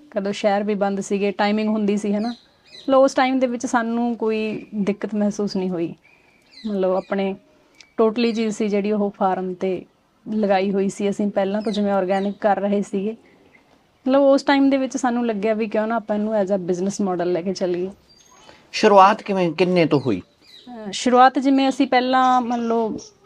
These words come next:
Speaker 1: ਇੱਕ ਵਿੱਘੇ ਤੋਂ ਸ਼ੁਰੂ ਕੀਤਾ। ਉਹਦੇ ਵਿੱਚ ਅਸੀਂ ਜਿਵੇਂ ਘਰੇ ਖਾਣ ਲਈ ਕਣਕ ਲਗਾਈ ਤੇ ਵੀ ਸਾਨੂੰ ਵਧੀਆ ਲੱਗਿਆ, ਜਿਵੇਂ ਉਹਦਾ ਝਾੜ ਕਾਫੀ ਘੱਟ ਆਇਆ। ਤੇ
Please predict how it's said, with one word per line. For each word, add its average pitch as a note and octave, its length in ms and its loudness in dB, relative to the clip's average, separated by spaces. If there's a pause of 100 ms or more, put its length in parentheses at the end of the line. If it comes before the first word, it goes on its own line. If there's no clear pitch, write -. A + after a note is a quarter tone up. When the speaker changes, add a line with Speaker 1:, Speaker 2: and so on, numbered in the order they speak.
Speaker 1:
ਇੱਕ A3+ 160 -4
ਵਿੱਘੇ G#3 280 0
ਤੋਂ A#3 260 -2 (280)
ਸ਼ੁਰੂ A3 300 -2
ਕੀਤਾ। G#3+ 340 -2
ਉਹਦੇ G#3+ 200 0
ਵਿੱਚ A3 200 -2
ਅਸੀਂ G#3 260 0
ਜਿਵੇਂ G3+ 220 -2
ਘਰੇ G#3 400 0
ਖਾਣ G3 360 -2
ਲਈ G3 200 -2 (260)
ਕਣਕ G3 300 -4
ਲਗਾਈ G3 340 0 (1000)
ਤੇ F#3 280 2 (260)
ਵੀ G#3+ 280 0 (400)
ਸਾਨੂੰ A#3 280 0
ਵਧੀਆ A3+ 260 2
ਲੱਗਿਆ, G3+ 300 2
ਜਿਵੇਂ G#3 240 -2
ਉਹਦਾ G#3+ 220 0
ਝਾੜ A#3+ 240 4
ਕਾਫੀ A3+ 260 2 (100)
ਘੱਟ B3+ 140 -2
ਆਇਆ। G#3 260 2 (760)
ਤੇ F#3+ 440 2